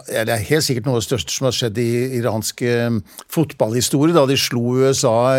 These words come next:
i fotball-V M i nitten nittiåtte i Frankrike. Eh, for det er jo, eh, eh,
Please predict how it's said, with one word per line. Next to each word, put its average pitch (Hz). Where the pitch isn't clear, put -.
i 123
fotball-V 113
M 123
i 123
nitten 120
nittiåtte 135
i 131
Frankrike. 131
Eh, 127
for 143
det 131
er 117
jo, 127
eh, 120
eh, 123